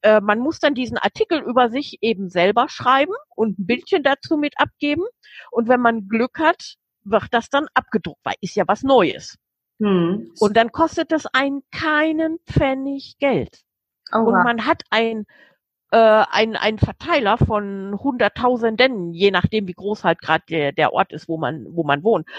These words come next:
Speaker 1: Also ich wohne in Konstanz, das sind, was weiß ich, vierzigtausend wären das <laughs> oder sowas Ähnliches von
Speaker 2: Ja.
Speaker 1: diesen Käseblättchen, die da einmal in der Woche erscheinen. Bei vielen ist das so. Oder man kann ruhig aus bei der Tageszeitung fragen,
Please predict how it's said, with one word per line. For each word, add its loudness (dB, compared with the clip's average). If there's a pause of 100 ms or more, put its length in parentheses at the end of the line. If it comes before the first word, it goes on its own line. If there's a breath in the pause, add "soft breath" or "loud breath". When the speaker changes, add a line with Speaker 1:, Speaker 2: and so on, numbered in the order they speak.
(120 loud breath)
Speaker 1:
Also 2
ich -2
wohne 4
in -4
Konstanz, 0
das -4
sind, -4
was -8
weiß -8
ich, -14
vierzigtausend -6
wären -12
das -16
<laughs> -14
oder -8
sowas -2
Ähnliches 0
von 2
Speaker 2:
Ja. -2
Speaker 1:
diesen -6 (400 loud breath)
Käseblättchen, 0
die -6
da 4
einmal 0
in -8
der -2
Woche -4
erscheinen. -8 (500 loud breath)
Bei 4
vielen 2
ist -4
das 0
so. 0 (480 soft breath)
Oder 4 (100)
man 0
kann -4
ruhig -4
aus -2
bei 0
der -2
Tageszeitung -4
fragen, 0